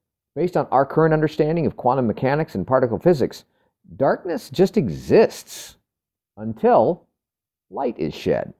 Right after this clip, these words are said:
Currently, I guess the understanding is that the massless elementary photon is what light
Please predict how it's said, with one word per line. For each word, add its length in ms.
Currently, 580
I 40
guess 100
the 100
understanding 500
is 200
that 120
the 60
massless 800
elementary 600
photon 600
is 160
what 460
light 540